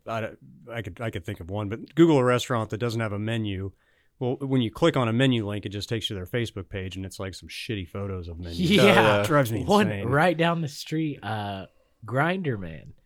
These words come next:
Speaker 2: I could never find a menu for them except for, like, a blurry photo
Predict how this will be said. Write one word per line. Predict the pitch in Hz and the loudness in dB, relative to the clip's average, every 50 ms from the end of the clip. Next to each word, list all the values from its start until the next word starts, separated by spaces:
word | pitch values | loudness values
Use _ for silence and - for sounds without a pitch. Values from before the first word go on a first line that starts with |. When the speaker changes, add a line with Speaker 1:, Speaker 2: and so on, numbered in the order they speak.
| _ _ _ _ _ _ - | _ _ _ _ _ _ -6
Speaker 2:
I | 147 143 | -4 -2
could | - 180 160 | 0 0 0
never | 151 147 151 156 156 160 156 | 2 2 0 0 2 0 -2
find | 143 - 156 156 156 151 | -2 -2 -4 -2 -2 -2
a | 139 117 | -2 -4
menu | 107 101 107 120 143 151 135 117 | -4 -4 -4 -2 -2 -2 -4 -4
for | - - 107 | -4 -6 -6
them | 101 107 113 107 104 | -4 -4 -4 -4 -6
except | 101 - - - 123 117 | -8 -8 -6 -8 -8 -6
for, | - 117 | -6 -6
like, | 110 110 120 - | -6 -6 -6 -8
a | 95 | -10
blurry | 85 82 - 101 101 107 113 120 120 120 117 | -12 -10 -8 -6 -4 -4 -2 -2 -4 -4 -6
photo | 107 - - - 117 117 117 104 92 82 78 78 80 85 92 | -6 -8 -6 -6 -4 -4 -4 -4 -6 -8 -8 -10 -12 -14 -16